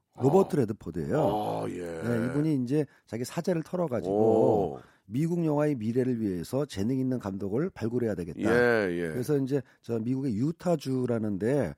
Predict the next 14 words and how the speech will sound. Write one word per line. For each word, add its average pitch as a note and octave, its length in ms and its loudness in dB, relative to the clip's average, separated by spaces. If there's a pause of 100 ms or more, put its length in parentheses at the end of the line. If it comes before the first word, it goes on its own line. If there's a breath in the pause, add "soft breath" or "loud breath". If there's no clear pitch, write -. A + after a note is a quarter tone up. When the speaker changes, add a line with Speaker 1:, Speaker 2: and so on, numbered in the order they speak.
(180)
Speaker 1:
파크시티라는 C3 720 -8 (200)
아주 F#3+ 180 -2
시골, E3 400 2 (520)
예, C#3 80 -2
조그만 F#3 420 0
도시에서 B2 540 0 (260 soft breath)
영화제를 B2+ 420 0
개최하기 A2+ 400 -4
시작했어요. F2 600 -6
Speaker 2:
예. F#2 420 -2
Speaker 1:
주로 C3+ 280 0
신인 A#3 340 2
감독이 C#3 440 2
만든 D#2+ 420 -2